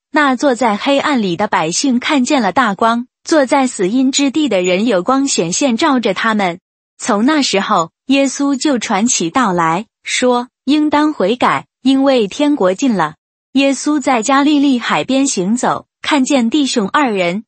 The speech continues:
就是那称呼彼得的西门和他兄弟安德烈，撒网在海里，他们本是打鱼的。耶稣对他们说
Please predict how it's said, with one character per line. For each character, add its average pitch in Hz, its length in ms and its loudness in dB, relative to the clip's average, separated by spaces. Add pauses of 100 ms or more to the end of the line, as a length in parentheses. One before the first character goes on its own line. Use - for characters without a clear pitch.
(120)
就 311 180 0
是 247 200 0
那 240 200 0
称 302 240 0
呼 202 220 0
彼 180 220 -2
得 180 180 -2
的 214 140 0
西 294 240 0
门 196 300 0
和 202 180 -2
他 262 240 0
兄 294 260 2
弟 202 140 -2
安 254 220 0
德 240 100 2
烈， 214 300 0 (160)
撒 302 260 -2
网 208 200 0
在 285 140 0
海 190 220 -2
里， 160 260 -4 (140)
他 294 160 0
们 240 200 0
本 170 220 0
是 285 180 -2
打 170 240 -2
鱼 165 220 -2
的。 190 240 0 (380)
耶 277 200 2
稣 277 280 -2
对 269 200 0
他 285 200 -2
们 196 160 0
说 247 340 0